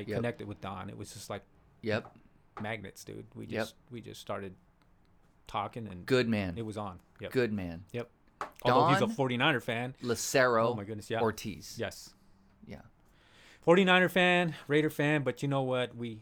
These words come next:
Speaker 2: we got along just
Speaker 1: You
Speaker 2: great.
Speaker 1: are a big sports fan.
Speaker 2: Big time.
Speaker 1: Got your A's hat on.
Speaker 2: Yeah.
Speaker 1: Raider fan.
Speaker 2: East Bay Grease, baby.
Speaker 1: East Bay Grease?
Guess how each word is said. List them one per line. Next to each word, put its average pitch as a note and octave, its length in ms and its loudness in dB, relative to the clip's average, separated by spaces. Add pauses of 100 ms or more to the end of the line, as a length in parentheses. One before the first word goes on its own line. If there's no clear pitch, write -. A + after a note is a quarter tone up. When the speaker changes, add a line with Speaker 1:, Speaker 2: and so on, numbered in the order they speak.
(120)
Speaker 2:
we A#2 160 -8
got A2+ 160 -4
along G#2 300 -8
just B2 140 -6
Speaker 1:
You F3+ 80 -2
Speaker 2:
great. E3+ 100 2
Speaker 1:
are D#3 240 2
a G2+ 120 0
big A2+ 600 -2 (580)
sports - 400 -8
fan. - 140 -16 (260)
Speaker 2:
Big G#2+ 160 -12
time. G#2 140 -12
Speaker 1:
Got G#2 200 -4
your - 140 -4
A's A#2+ 260 -2
hat A2 220 -2
on. G#2 300 -4 (320)
Speaker 2:
Yeah. G#2 120 -10 (300)
Speaker 1:
Raider B2 400 2
fan. G2+ 480 -10 (280)
Speaker 2:
East - 220 -10
Bay A#2 140 -4
Grease, B2+ 380 -6
baby. A#2+ 360 -8 (120)
Speaker 1:
East C#3 360 -8
Bay A#2+ 240 2
Grease? G#2+ 840 -8